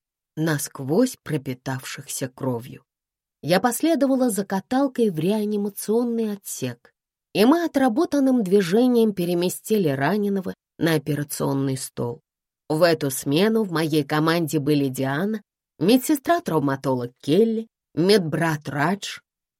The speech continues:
и старший парамедик Барри, с которым я работала много лет. Его резкий ирландский акцент, напоминающий речь Йена Пейсли,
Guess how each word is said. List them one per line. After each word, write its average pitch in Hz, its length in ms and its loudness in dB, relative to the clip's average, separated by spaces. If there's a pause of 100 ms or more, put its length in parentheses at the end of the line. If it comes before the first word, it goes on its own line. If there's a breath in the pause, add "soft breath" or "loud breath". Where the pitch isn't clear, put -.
и 190 100 4
старший 156 540 -2
парамедик 135 600 0
Барри, 170 520 -2 (240)
с - 140 -8
которым 349 420 2
я 165 160 0
работала 147 520 0
много 131 400 -2
лет. 120 480 -6 (380)
Его 214 300 4
резкий 330 440 2
ирландский 254 520 2
акцент, 190 600 -2
напоминающий 185 840 0
речь 190 380 0
Йена 139 520 0
Пейсли, 262 520 -2